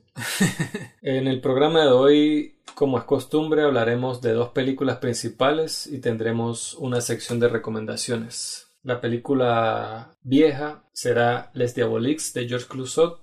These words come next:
Speaker 2: y la película nueva será Raw de Julia Ducournau.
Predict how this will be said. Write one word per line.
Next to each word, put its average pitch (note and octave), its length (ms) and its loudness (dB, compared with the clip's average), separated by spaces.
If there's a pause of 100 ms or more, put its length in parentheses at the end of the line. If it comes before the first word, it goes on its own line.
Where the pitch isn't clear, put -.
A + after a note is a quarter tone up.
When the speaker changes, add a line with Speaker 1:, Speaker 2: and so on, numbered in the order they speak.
Speaker 2:
y C#3 80 -8
la A#2 160 -2
película A#2 560 -4
nueva C#3 680 -2
será A#2+ 840 2 (160)
Raw E3 420 8
de B2 180 0
Julia C3+ 260 4
Ducournau. A#2+ 640 -4